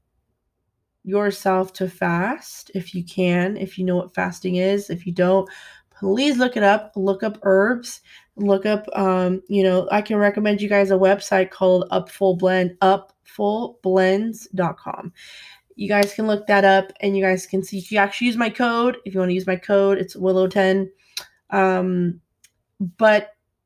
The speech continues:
yeah, I am an affiliate, but I also use their herbs, and I ask, and I can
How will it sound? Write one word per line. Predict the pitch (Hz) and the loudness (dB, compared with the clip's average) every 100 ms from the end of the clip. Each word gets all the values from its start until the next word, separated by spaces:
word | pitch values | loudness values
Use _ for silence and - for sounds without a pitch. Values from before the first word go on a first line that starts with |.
| _ _ _ _ _ _ _ _ _ - | _ _ _ _ _ _ _ _ _ -6
yeah, | 226 254 233 | 2 4 4
I | 254 | 2
am | 254 | 2
an | 254 | -2
affiliate, | 240 254 269 254 | -2 -4 -2 -2
but | 240 | 0
I | 214 | 0
also | 214 240 | -2 -6
use | 208 208 220 | -6 -6 -6
their | 208 | -4
herbs, | 175 180 175 | -4 -4 -4
and | 170 | -4
I | 180 | -2
ask, | 190 196 - | -2 -4 -6
and | 202 208 | 0 0
I | 208 | 0
can | 208 214 208 | -4 -6 -6